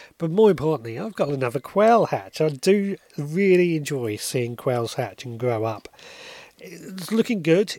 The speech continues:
She's, or he or she has survived a day so far. The name Esperatos came out on top. Um, yeah, all really, really good.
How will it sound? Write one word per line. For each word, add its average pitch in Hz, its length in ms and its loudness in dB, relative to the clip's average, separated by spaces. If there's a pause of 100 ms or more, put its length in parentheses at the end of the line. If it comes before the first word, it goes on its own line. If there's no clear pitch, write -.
She's, - 440 -2 (500)
or 131 160 0
he 151 260 2
or 135 80 4
she 135 400 0
has - 180 -4
survived 143 500 0
a 127 60 2
day 120 280 -2
so 120 260 -2
far. 135 380 -2 (760)
The 147 100 2
name 156 220 4
Esperatos 131 760 -4
came 123 240 -6
out 120 240 -4
on 120 60 -12
top. 147 460 0 (1120)
Um, 202 220 -8 (580)
yeah, 240 380 2 (180)
all 220 200 2
really, 208 380 2
really 175 380 2
good. 156 480 2